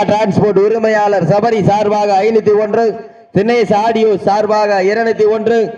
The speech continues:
போஸ் மோகன் அம்பிகா குடும்பத்தார்கள் சவுதி அரேபியா சார்பாக இருநூத்தி ஒன்று வழங்க காத்துக் கொண்டிருக்கின்றார்கள். எக்கச்சக்கமான சிறப்பு பரிசுகள் வந்து குவிந்த மண்ண உள்ளதா? அத்துணை சிறப்பு பரிசுகளையும் விழாக்குழு இறங்கி வழங்க இருக்கின்ற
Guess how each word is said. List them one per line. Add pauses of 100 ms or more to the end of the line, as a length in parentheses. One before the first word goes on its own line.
(240)
போஸ் (440)
மோகன்
அம்பிகா
குடும்பத்தார்கள்
சவுதி (120)
அரேபியா (120)
சார்பாக (640)
இருநூத்தி
ஒன்று
வழங்க
காத்துக்
கொண்டிருக்கின்றார்கள். (460)
எக்கச்சக்கமான
சிறப்பு
பரிசுகள்
வந்து
குவிந்த
மண்ண
உள்ளதா? (540)
அத்துணை
சிறப்பு
பரிசுகளையும் (540)
விழாக்குழு
இறங்கி
வழங்க
இருக்கின்ற